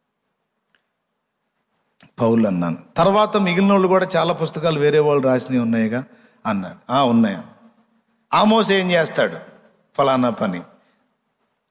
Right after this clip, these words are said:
"ఆ, తర్వాత ఫలానా ఆయన ఏం చేస్తాడు? పేతురు ఏం చేస్తాడు? యోహాన్ ఏం చేస్తాడు? ఆయన ఏం చే-," అని అడిగి, రైతాంగం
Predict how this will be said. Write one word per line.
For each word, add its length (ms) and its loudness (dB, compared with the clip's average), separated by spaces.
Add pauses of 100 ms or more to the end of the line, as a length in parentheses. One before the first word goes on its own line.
"ఆ, 100 -2
తర్వాత 420 0
ఫలానా 360 0
ఆయన 140 0
ఏం 160 -2
చేస్తాడు? 320 0
పేతురు 340 0
ఏం 160 -2
చేస్తాడు? 380 -2
యోహాన్ 420 2
ఏం 120 -4
చేస్తాడు? 340 -4
ఆయన 200 0
ఏం 160 -4
చే-," 80 -4
అని 180 -6
అడిగి, 320 -4 (2500)
రైతాంగం 840 0